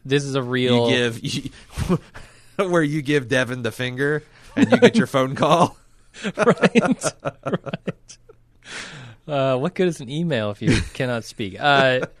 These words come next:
Speaker 1: no, where he takes this fall and he ends up in the hospital. It's a real fall. He ends up in the hospital, and then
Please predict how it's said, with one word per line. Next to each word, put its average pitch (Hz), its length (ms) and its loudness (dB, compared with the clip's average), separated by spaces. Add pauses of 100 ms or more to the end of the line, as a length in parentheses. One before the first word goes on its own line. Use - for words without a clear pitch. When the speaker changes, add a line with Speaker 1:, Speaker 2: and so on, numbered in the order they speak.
(800)
Speaker 1:
no, 175 240 6
where 156 340 6
he 165 600 -2
takes 165 320 -4
this 160 180 -6
fall 104 460 -2 (560)
and 113 100 -4
he 120 80 -2
ends 120 140 -4
up 127 100 -6
in 127 60 -6
the 117 60 -4
hospital. 107 340 -6
It's - 100 -10
a 117 40 -10
real 131 260 -2
fall. 95 440 -10
He 120 80 -14
ends 117 120 -10
up 123 120 -10
in 117 60 -8
the 107 80 -6
hospital, 104 540 -8
and 104 100 -8
then 98 220 -10